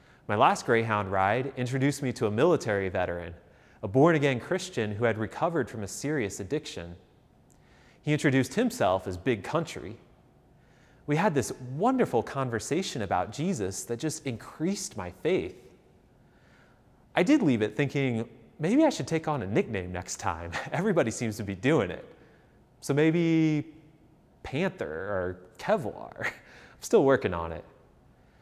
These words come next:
But you see what happens when you follow the path of poverty. Because I had to rely on others, I was forced to step outside my own comfort zone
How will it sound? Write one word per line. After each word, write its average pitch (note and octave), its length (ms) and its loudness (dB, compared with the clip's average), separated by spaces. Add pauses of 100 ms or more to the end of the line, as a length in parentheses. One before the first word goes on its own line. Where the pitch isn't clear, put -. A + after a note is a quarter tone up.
(260)
But G3+ 100 2
you G3+ 60 4
see C#4 200 4
what C#4+ 120 4
happens D3+ 420 -2
when C3+ 120 0
you A#2 80 -2
follow C3 360 4
the G#2 100 -2
path G#2+ 320 -6
of E2+ 100 -12
poverty. G#2+ 600 -4 (840)
Because F3 340 4
I D#3 100 4
had E3+ 200 0
to E3+ 80 2
rely C3 560 4
on G#2+ 200 2
others, G#2 600 0 (340)
I B2 60 4
was C3+ 220 4
forced G3 500 0
to A2+ 80 -4
step - 260 -2
outside A#2+ 520 2
my G2+ 220 -2
own C#3 280 0
comfort A#2 400 -4
zone F#2 420 -4